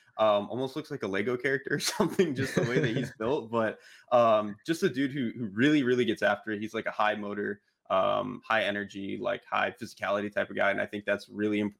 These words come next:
Speaker 1: really important when you're
Speaker 2: Mm-hmm.
Speaker 1: considering these, like, mid-round guys who are supposed to be high floor.
Speaker 2: Yeah.
Speaker 1: Um, I think when you get a guy like Luketa, who's as physical as he is, um, I think it's really important. I have some issues with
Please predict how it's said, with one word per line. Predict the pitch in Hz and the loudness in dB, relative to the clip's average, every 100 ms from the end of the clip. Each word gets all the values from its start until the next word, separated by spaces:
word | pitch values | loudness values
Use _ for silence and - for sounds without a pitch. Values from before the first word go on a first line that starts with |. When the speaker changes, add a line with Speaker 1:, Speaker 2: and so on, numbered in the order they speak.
| - | -2
Speaker 1:
really | 107 107 | 0 2
important | 101 95 107 107 | 0 0 0 0
when | 104 101 | 0 2
you're | 101 104 | 2 0
Speaker 2:
Mm-hmm. | - _ _ _ - | -4 _ _ _ -2
Speaker 1:
considering | 185 185 180 180 151 | 0 4 6 6 2
these, | 135 131 - | -2 -4 0
like, | 120 110 110 | 2 2 0
mid-round | 110 110 107 104 | -2 2 2 2
guys | 98 98 98 | 2 2 2
who | - | -4
are | 101 | -8
supposed | - - 98 - | -8 -6 -6 -6
to | |
be | 107 | -6
high | 95 98 | -2 -2
floor. | - 107 107 - - _ - | -4 -4 -4 -4 -10 _ -2
Speaker 2:
Yeah. | 98 98 | 2 2
Speaker 1:
Um, | 92 | 0
I | |
think | 101 110 107 | -2 -2 -2
when | 101 | -2
you | |
get | 95 98 | -2 -2
a | |
guy | 101 101 | 2 2
like | 101 | 0
Luketa, | 98 - 101 104 | -4 -4 -2 -2
who's | 104 98 | -4 -8
as | - - | -6 0
physical | 104 104 101 | 0 0 -4
as | 95 | -2
he | 104 95 | 2 4
is, | 98 101 _ _ _ - | 4 2 _ _ _ -2
um, | 104 101 101 98 | 2 2 0 -4
I | 101 | -6
think | 104 92 | -4 -4
it's | 92 | -4
really | 104 101 | -2 -2
important. | 98 101 101 104 101 _ - | -2 -2 -2 -2 -6 _ -8
I | 117 | -4
have | 139 | -2
some | 139 117 | -2 -2
issues | 117 127 117 | -2 -4 -4
with | 113 | -4